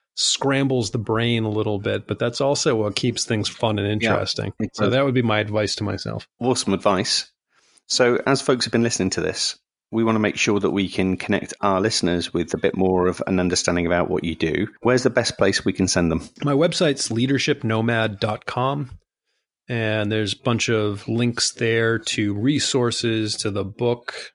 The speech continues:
Speaker 1: et cetera. So that's probably the best place. I, the only real social media I'm on is, is LinkedIn. I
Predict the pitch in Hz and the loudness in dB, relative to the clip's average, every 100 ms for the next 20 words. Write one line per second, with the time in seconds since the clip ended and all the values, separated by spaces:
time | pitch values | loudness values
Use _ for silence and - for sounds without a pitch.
0 | - 95 - 123 107 - 110 - 117 139 | -8 -6 -4 -2 0 0 0 0 0 0
1 | - 160 139 104 92 92 107 - - 117 | 0 0 0 0 -2 -2 -2 -4 -2 0
2 | 107 - - - - - _ - 123 113 | 2 0 -6 -12 -20 -20 _ -4 0 2
3 | 135 - 170 180 165 147 135 131 120 131 | 0 4 4 4 4 4 2 0 0 0
4 | 131 127 - 123 - 117 113 113 110 110 | 2 0 0 0 0 -2 0 0 0 0
5 | 110 110 110 107 104 98 98 - 110 107 | 0 0 0 0 -2 -4 -6 -6 -4 -2
6 | 110 104 - 107 107 107 101 | -2 -2 -2 -2 0 2 0